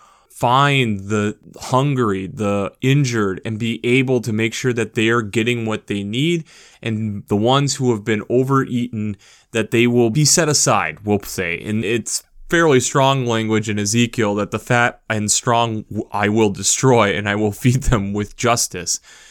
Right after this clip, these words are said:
So this idea, and again, this is probably more looking at talking to the people of Israel at this point, the leaders, the kings, the,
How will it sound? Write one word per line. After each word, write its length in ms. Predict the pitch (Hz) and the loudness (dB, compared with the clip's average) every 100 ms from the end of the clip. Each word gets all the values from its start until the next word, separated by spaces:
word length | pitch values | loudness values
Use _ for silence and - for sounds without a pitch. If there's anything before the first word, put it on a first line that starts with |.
| - - - | -20 -20 -18
So 160 | - 147 | -4 2
this 180 | 139 - | 4 4
idea, 720 | 143 135 120 104 135 151 131 | 2 0 0 2 4 6 4
and 100 | 113 | 2
again, 540 | 120 113 147 113 110 120 | 0 2 2 2 -2 2
this 220 | 123 - | 2 4
is 200 | 123 107 - | 2 0 -2
probably 460 | 135 123 117 117 117 | 0 2 2 2 2
more 460 | 110 117 127 135 | 2 2 4 4
looking 400 | 120 110 - 110 - | 4 0 -2 -6 -6
at 360 | 107 104 101 - - - _ - - | -4 -2 -4 -8 -20 -20 _ -20 -6
talking 400 | - 123 131 131 | 0 0 0 0
to 80 | 120 | 0
the 80 | 110 | 2
people 360 | 123 120 113 | 0 0 0
of 100 | 104 | 0
Israel 480 | 110 131 123 120 104 | 2 0 2 0 0
at 80 | 98 | 0
this 180 | 107 - | -4 -4
point, 400 | - 117 110 - | -4 -2 -2 -4
the 240 | 101 98 - _ | -4 -4 -6 _
leaders, 680 | 117 110 151 151 123 101 98 | -6 2 4 4 2 2 -4
the 180 | 104 104 | -2 -2
kings, 720 | 101 - 139 139 127 107 101 | -2 -4 0 0 0 -2 -6
the, 240 | 107 107 | -6 -8